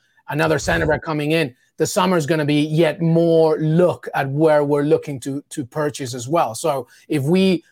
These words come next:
so it's all about this. I, if he leaves, I wish him all the best in the summer, et cetera. Let's make sure that whoever's coming in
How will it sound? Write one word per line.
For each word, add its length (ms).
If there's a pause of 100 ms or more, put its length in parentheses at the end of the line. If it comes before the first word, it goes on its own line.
(240)
so 240
it's 160
all 140
about 260
this. 260
I, 160
if 240
he 100
leaves, 320
I 120
wish 260
him 120
all 140
the 120
best 320
in 60
the 60
summer, 320
et 120
cetera. 320
Let's 280
make 200
sure 200
that 140
whoever's 380
coming 320
in 240